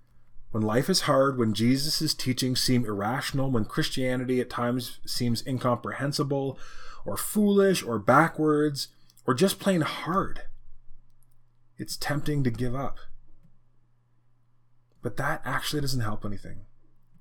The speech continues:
Faith takes courage. Faith takes a kind of spiritual stubbornness. Yes, mature faith means facing the past, facing the trauma,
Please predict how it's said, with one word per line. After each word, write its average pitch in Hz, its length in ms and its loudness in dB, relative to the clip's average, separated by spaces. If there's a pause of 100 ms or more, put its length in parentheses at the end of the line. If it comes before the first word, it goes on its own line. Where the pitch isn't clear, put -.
(100)
Faith - 480 0
takes - 320 -4
courage. 113 460 0
Faith - 380 2
takes 156 260 0
a 139 40 0
kind 190 540 -2
of 147 160 -6
spiritual 151 540 0
stubbornness. 131 720 -2 (1200)
Yes, 175 380 2
mature 139 340 0
faith 180 600 0 (600)
means 170 340 4
facing 160 440 4
the 156 60 2
past, 139 520 -6
facing 156 420 2
the 165 60 2
trauma, 131 520 -4